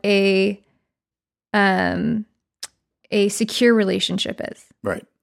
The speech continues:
Speaker 1: And he was saying a secure relationship is basically when two people have their own lives and then they have their relationship.
Speaker 2: Yep.
Speaker 1: I've never had a secure relationship.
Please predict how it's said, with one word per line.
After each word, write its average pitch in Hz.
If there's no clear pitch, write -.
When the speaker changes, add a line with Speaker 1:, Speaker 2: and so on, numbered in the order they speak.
Speaker 1:
And 202
he 208
was 208
saying 202
a 208
secure 214
relationship 202
is 190
basically 190
when 190
two 202
people 202
have 202
their 190
own 190
lives 214
and 196
then 202
they 196
have 196
their 196
relationship. 196
Speaker 2:
Yep. -
Speaker 1:
I've 226
never 240
had 196
a 202
secure 208
relationship. -